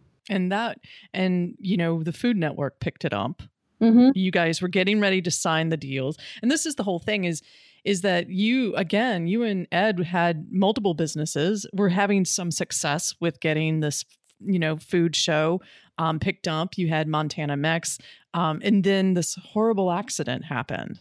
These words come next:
Speaker 2: Mm-hmm. Oh, absolutely. We, um, I, yeah, I think that's, you know, another reason why it was so crazy was we were really flying high. We'd kind of ha-, handled the cheating stuff. We were getting through it as friends. We were in a really solid place.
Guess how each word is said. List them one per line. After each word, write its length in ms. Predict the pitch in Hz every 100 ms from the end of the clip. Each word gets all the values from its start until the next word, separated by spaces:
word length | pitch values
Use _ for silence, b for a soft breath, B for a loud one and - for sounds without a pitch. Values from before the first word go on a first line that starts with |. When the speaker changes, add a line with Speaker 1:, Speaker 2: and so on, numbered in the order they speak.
| -
Speaker 2:
Mm-hmm. 440 | 226 240 254 262 -
Oh, 140 | 226 226
absolutely. 500 | 214 208 214 208 175
We, 300 | 180 185 196
um, 340 | 190 180 185 b b b b b
I, 100 | 220
yeah, 260 | 226 247 233
I 100 | 202
think 220 | - 311
that's, 220 | 370 339 - 277 -
you 140 | 240
know, 140 | 285 226
another 380 | 240 247 262 247
reason 320 | 254 294 220
why 160 | 208
it 40 | 156
was 160 | 196
so 180 | - 226
crazy 480 | 196 226 254 214 175
was 180 | 165 180
we 140 | 233
were 120 | 269
really 280 | 226 240 233
flying 440 | - - 185 175 180
high. 360 | 196 180 -
We'd 240 | 175 180 180
kind 220 | 202 196
of 160 | 185 - b b b b b _ _ _ -
ha-, 200 | 247 -
handled 520 | - 302 339 339 359
the 100 | 349
cheating 440 | 339 - 233 226 226
stuff. 500 | - 233 226 208 -
We 100 | 202
were 60 | 202
getting 360 | 220 233 262
through 240 | 254 254 233
it 60 |
as 260 | - 208 -
friends. 420 | - 190 180 196
We 100 | 185
were 60 | 185
in 80 | 185
a 60 |
really 380 | 196 214 254 -
solid 540 | - - 202 196 185
place. 760 | - 208 165 - 190 - -